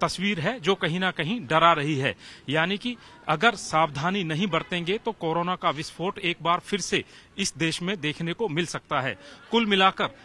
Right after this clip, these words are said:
जो तस्वीरें हैं वो डरा रही हैं और ऐसा लग रहा है कि कोरोना की महामारी जल्द दस्तक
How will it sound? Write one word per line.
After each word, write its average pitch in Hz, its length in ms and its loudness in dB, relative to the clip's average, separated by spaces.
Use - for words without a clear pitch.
जो 165 160 0
तस्वीरें 196 520 -2
हैं 226 180 -4
वो 160 140 2
डरा 143 320 6
रही 180 280 2
हैं 190 220 -2
और 175 180 0
ऐसा 180 260 6
लग 180 160 2
रहा 180 260 4
है 208 180 -2
कि 208 100 0
कोरोना 190 440 -2
की 180 160 -4
महामारी 165 600 -2
जल्द 170 300 -2
दस्तक 156 380 -8